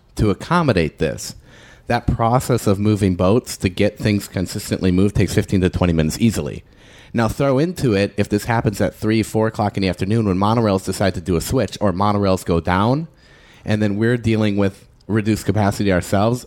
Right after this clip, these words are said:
that's where the biggest problem comes in. And, I mean, there's nothing that can be done about it. There, um, with the Grand Floridian D V C wing, you know, coming and the increased capacity we're expecting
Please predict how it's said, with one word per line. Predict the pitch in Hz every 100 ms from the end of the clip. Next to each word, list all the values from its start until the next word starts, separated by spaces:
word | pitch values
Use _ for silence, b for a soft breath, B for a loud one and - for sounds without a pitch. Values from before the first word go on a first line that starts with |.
| -
that's | 117 107 - 113
where | 98
the | 90
biggest | 92 90 85 -
problem | 80 62 67
comes | - 60 -
in. | - - - - _ - _ _ _ _ b b b b 107
And, | 120 120
I | 123
mean, | 123
there's | 120 120
nothing | 110 101
that | 90
can | 92
be |
done | 92 101
about | 87 73 60
it. | -
There, | 85 85 82 - - -
um, | 82 80 78 69 - _ _ _ _ B B B -
with | 117 123 107
the | 110 107 101 95 - _ _ _ _ -
Grand | 113 123
Floridian | - 113 104 101 92
D | 101
V | 90
C | - 101
wing, | 90 87 82 80 - _ _ _ _ -
you | 92
know, | 80
coming | - 87 78 78 87 113 _ _ _ -
and | 92 92 90 85
the | 87 78
increased | 95 - 98 85 -
capacity | - - 104 104 - 90 87
we're | 85 82
expecting | 78 - 90 - 85 78